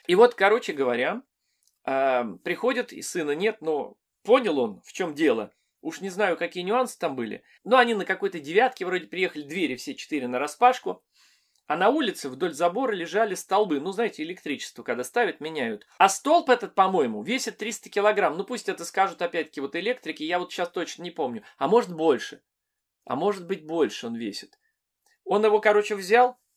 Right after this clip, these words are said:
и вот так вот в машину закинул. На заднее сиденье полностью вот так он прошёл, лёг назад. Они его вчетвером не могли приподнять, ну, то есть поднять, по крайней мере, что вытащить не могли.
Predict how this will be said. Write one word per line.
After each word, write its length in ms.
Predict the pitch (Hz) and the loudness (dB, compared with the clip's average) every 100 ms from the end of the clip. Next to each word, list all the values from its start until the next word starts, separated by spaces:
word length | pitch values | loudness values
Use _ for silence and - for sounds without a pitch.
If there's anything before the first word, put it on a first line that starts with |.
| _ | _
и 100 | 190 | 2
вот 180 | 202 208 | 2 6
так 220 | 233 226 | 4 4
вот 120 | 170 | -4
в 40 | |
машину 420 | 165 170 - 190 143 | 0 0 0 -6 -2
закинул. 520 | 165 165 151 117 117 | -2 -2 -4 -4 -2
На 120 | 185 | 2
заднее 320 | 190 147 143 | 4 4 2
сиденье 460 | 139 170 185 240 165 | -8 -8 -4 -4 -2
полностью 520 | 208 175 131 117 120 | 4 4 2 -6 -8
вот 60 | 113 | -6
так 160 | 107 | -6
он 120 | 123 | -8
прошёл, 360 | 110 170 247 196 | -2 -2 2 2
лёг 220 | 160 185 | 0 -4
назад. 340 | 156 156 170 - _ _ _ | -6 -2 -2 -2 _ _ _
Они 320 | 170 202 226 | 0 0 -2
его 220 | 202 180 | -2 -4
вчетвером 640 | - 196 185 185 196 190 185 | -6 -12 -4 0 2 0 -2
не 100 | 196 | 0
могли 680 | 202 208 196 185 160 107 - _ _ _ _ | 2 2 -2 -4 -4 -4 -8 _ _ _ _
приподнять, 840 | 190 - 180 170 180 220 285 285 | -6 -2 0 0 0 0 0 -2
ну, 140 | 180 202 | -6 -2
то 100 | 175 | -4
есть 120 | - | 0
поднять, 480 | 190 190 196 135 - | -2 0 -2 -2 -4
по 100 | 143 | -6
крайней 260 | 156 175 | -4 -4
мере, 120 | 185 | -4
что 160 | 165 170 | -6 -8
вытащить 500 | 143 185 120 - - | -8 -8 -10 -12 -12
не 100 | 151 | -6
могли. 400 | 156 143 110 - | -4 -4 -6 -10